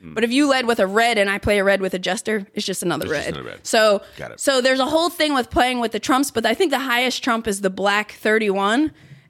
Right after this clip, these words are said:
Speaker 2: And, um, he was trying to claim that I won because I had that.
Speaker 1: Mm-hmm.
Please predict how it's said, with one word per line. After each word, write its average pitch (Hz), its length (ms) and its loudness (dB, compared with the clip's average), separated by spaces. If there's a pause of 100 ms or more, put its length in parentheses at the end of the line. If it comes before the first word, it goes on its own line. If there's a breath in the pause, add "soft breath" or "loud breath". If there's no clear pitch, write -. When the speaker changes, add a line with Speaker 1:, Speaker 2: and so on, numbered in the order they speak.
Speaker 2:
And, 220 400 0
um, 196 440 0
he 262 200 0
was 254 100 0
trying 240 220 0
to 214 60 -2
claim 220 340 -2
that 196 180 0
I 202 200 0
won 202 440 0
because 190 480 0
I 175 140 0
had 226 380 -2
that. 294 340 2 (120)
Speaker 1:
Mm-hmm. 190 280 -6